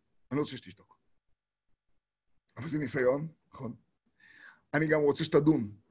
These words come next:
הרי אמרת לא לדון, תדון. יש עליך חובה לדון. מצוות עשה לדון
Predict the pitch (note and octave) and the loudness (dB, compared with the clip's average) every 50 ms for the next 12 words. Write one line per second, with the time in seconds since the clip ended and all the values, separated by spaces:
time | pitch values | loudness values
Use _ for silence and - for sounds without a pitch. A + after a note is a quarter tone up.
0 | _ _ - A#2 A#2+ A#2 C3+ C#3 C3+ C3 C3+ C3+ C#3 C#3 D3 C3 B2+ C3 C3 C3+ | _ _ -6 -2 0 4 6 6 6 6 4 2 2 4 4 6 6 6 4 4
1 | D3 E3 D#3+ D#3+ D#3+ - - _ _ _ - C#3+ C3 E3+ D#3+ - - - - _ | 2 2 0 0 -4 -6 -10 _ _ _ -2 0 2 4 2 2 0 -8 -20 _
2 | _ _ - - _ - C#3 D3+ D3+ F3 D3+ D3+ - D3+ C3 A2+ C3+ B2 C#3 D3+ | _ _ -20 -20 _ -2 0 2 6 6 6 6 6 4 2 2 2 4 6 6
3 | C#3 C3+ B2 A2+ A#2+ A2 A2+ - - - - - B2+ D3 D3 - - D#3 G3 G3+ | 6 6 2 0 -4 -8 -8 -12 -16 -20 -10 -4 -4 -2 -2 0 6 8 8 8
4 | - F3 D#3 - - E3+ E3 D#3+ C#3 C3 B2 B2+ G#2 G#2 | 8 6 2 2 2 4 4 4 2 2 0 -2 -4 -4